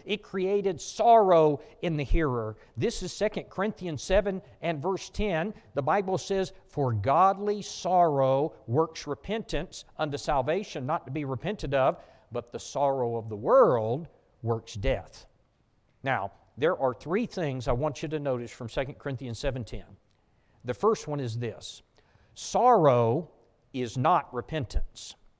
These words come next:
The Bible says godly sorrow brings repentance. Sometimes I hear people and they think that sorrow is repentance.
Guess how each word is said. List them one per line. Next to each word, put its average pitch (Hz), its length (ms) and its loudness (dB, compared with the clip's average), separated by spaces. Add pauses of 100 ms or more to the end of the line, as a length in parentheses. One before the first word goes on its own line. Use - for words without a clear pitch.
(400)
The 117 80 -4
Bible 185 340 0
says 170 320 -2 (300)
godly 147 420 2
sorrow 147 880 2 (380)
brings 147 920 -2 (200)
repentance. - 840 -6
Sometimes 185 500 -6
I 165 140 0
hear 175 160 -2
people 170 440 -6 (180)
and 156 120 -6
they 175 120 0
think 196 280 -8
that 160 160 -8
sorrow 180 520 0
is 151 180 -6
repentance. 160 600 -8